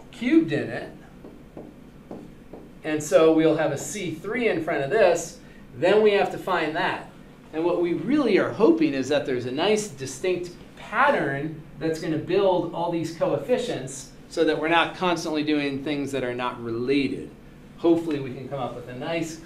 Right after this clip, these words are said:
clean pattern, which of course there is. This is math, not pottery. So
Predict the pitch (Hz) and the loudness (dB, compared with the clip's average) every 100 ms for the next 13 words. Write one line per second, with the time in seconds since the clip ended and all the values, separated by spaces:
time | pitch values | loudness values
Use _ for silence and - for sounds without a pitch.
0 | - 202 214 220 214 208 165 - - - | -14 -8 -6 -4 -4 -6 -8 -12 -18 -20
1 | - - 170 175 151 147 151 147 123 143 | -20 -10 -4 -2 -2 -4 -6 -8 -10 -8
2 | 151 - 107 110 - 117 113 98 107 110 | -8 -8 -12 -12 -10 -10 -10 -12 -16 -16
3 | - - - - - - - - - - | -16 -18 -20 -20 -20 -20 -20 -20 -20 -20
4 | - - - - - - 120 120 110 107 | -20 -20 -20 -20 -20 -18 -18 -16 -16 -14
5 | 110 113 - - - - - - - - | -12 -14 -16 -20 -20 -20 -20 -20 -20 -20
6 | - - 113 113 - 110 107 107 113 123 | -20 -20 -18 -16 -14 -14 -14 -12 -12 -14
7 | - - - - - - - - - - | -18 -20 -20 -20 -20 -20 -20 -20 -20 -20
8 | - - - - - - - - - - | -20 -18 -20 -20 -20 -20 -20 -20 -20 -20
9 | - - 190 190 175 185 175 | -4 8 10 12 12 8 2